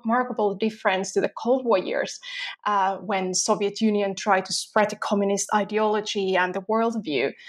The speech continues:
all around the world. Also, the threats that we, we see today are much more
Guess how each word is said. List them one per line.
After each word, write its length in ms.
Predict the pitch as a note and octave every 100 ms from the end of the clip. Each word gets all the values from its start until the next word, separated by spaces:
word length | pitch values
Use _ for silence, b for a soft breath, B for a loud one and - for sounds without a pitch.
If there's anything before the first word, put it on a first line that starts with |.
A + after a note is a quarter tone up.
| B -
all 180 | G3+ G3+
around 300 | G3 G3+ G3
the 80 | G3+
world. 480 | G#3 G3 - - - _ _ _ _ _ _ - - _
Also, 640 | A3+ A#3 C4+ C4 A#3 A3+ A3 -
the 320 | G#3+ G#3 G#3 G#3
threats 560 | - G#3 A#3 D#4 -
that 200 | C#4+ C#4
we, 340 | C4+ C#4 C4+ -
we 120 | B3 A#3
see 240 | - C4
today 420 | C4 B3+ B3 B3+
are 140 | A3+ G#3+
much 260 | G#3 G#3
more 160 | G#3+ G3+